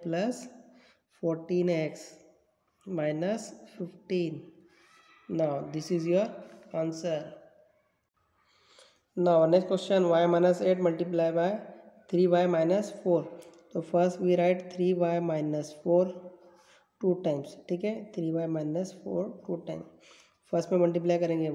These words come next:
y से और सेकंड में मल्टीप्लाई करेंगे किससे, एट से।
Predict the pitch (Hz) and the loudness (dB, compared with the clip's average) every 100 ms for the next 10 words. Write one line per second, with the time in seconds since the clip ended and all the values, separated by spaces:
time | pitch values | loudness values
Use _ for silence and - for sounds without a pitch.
0 | 147 160 185 - 202 196 175 - 160 165 | -2 -2 -2 -4 -4 -4 -6 -6 -6 -4
1 | 160 151 160 156 151 151 151 151 147 180 | -2 -4 -6 -4 -4 -4 -6 -8 -8 -4
2 | 208 - - - - _ - 160 160 - | -4 -6 -16 -20 -20 _ -6 -6 -6 -8